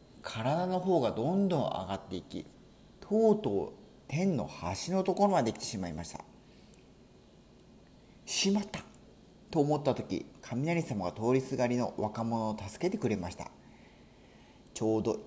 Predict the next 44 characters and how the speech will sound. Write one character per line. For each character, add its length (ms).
今、 600
雷 520
の 140
季 160
節 360
じ 80
ゃ。 20
忙 440
し 200
い 60
の 140
で 120
ち 120
ょ 80
っ 20
と 160
手 180
伝 240
っ 120
て 80
く 100
れ」 100
と 360
神 300
様 320
に 100
頼 280
ま 100
れ、 100
若 280
者 260
は 220
数 340
週 240
間 220
の 100
間、 320
神 320
様 280
の 120
水 320
ま 140
き 160
や 120